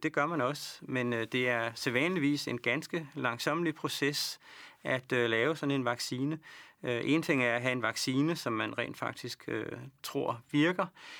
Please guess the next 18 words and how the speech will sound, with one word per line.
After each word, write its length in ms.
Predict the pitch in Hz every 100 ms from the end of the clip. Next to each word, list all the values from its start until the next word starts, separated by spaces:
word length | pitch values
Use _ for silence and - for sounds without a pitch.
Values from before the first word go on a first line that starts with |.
| - _
men, 260 | 135 127
øh, 160 | 127 113
så 140 | -
skal 180 | 151 156
der 240 | 135 113 113
som 160 | -
regel 280 | 117 139 135 - -
afprøvninger, 680 | 127 - 175 151 135 123 127 - _ _ _ -
øh, 420 | 127 117 110 113 -
i, 360 | - 123 123 117
øh, 280 | 113 110 120 -
i 240 | 123 117
værk 240 | 123 123 -
bagefter, 420 | 139 139 147 -
hvor 140 | 139 127
man 120 | 113
altså 280 | 104 - 131
i 280 | - 120 113